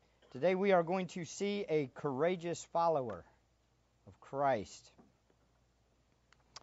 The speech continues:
We're gonna see what following Christ can cost us.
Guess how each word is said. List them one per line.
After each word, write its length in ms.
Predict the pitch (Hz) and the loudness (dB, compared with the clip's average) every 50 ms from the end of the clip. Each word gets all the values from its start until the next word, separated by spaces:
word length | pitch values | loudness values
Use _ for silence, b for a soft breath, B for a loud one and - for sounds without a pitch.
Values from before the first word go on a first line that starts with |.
| b b b b b b b b b | b b b b b b b b b
We're 100 | b 147 | b 0
gonna 160 | 160 170 165 143 | 0 0 0 0
see 160 | - 180 180 | 0 0 2
what 240 | 170 170 160 135 - | 4 4 2 2 2
following 540 | - 185 185 185 180 165 160 147 143 131 | 4 6 8 8 8 6 4 2 -4 -6
Christ 480 | 117 - - 180 175 170 165 156 - - _ - | -8 -6 0 2 2 2 2 0 -2 -8 _ -6
can 240 | 151 143 135 127 | -4 -4 -4 -6
cost 480 | 117 - - 175 175 175 165 - - 123 | -6 -2 2 4 4 4 2 0 -4 -2
us. 360 | 110 101 95 90 - - - | 0 0 0 -2 -4 -12 -16